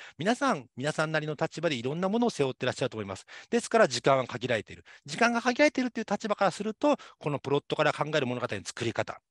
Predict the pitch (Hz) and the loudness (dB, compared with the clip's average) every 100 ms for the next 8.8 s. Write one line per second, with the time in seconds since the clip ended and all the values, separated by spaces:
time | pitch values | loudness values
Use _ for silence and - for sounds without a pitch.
0 | _ 135 - 147 156 165 - 180 180 127 | _ -6 0 0 2 -2 -2 0 0 0
1 | 107 180 202 - - - 113 - - 190 | -2 -4 -4 -4 -12 -2 -2 -2 -4 -2
2 | 214 214 214 214 240 123 104 92 - 180 | 4 6 6 2 -4 -4 -6 -8 -6 0
3 | 214 - - - - - 135 123 156 165 | 0 0 -12 -20 -8 0 0 0 -2 -2
4 | 180 233 - 160 147 135 107 104 151 156 | 2 2 2 -2 -2 -4 -6 -2 0 0
5 | - 165 185 202 214 208 - 214 220 240 | 0 0 0 -2 -2 -4 0 0 2 0
6 | 220 262 - 202 131 131 127 127 117 120 | 0 -2 2 2 4 0 -2 -4 -4 -4
7 | 127 113 95 - 90 82 _ - - _ | -4 -6 -8 -10 -10 -14 _ -20 -20 _
8 | 160 165 - - - 254 247 | -4 -4 -6 -16 4 4 4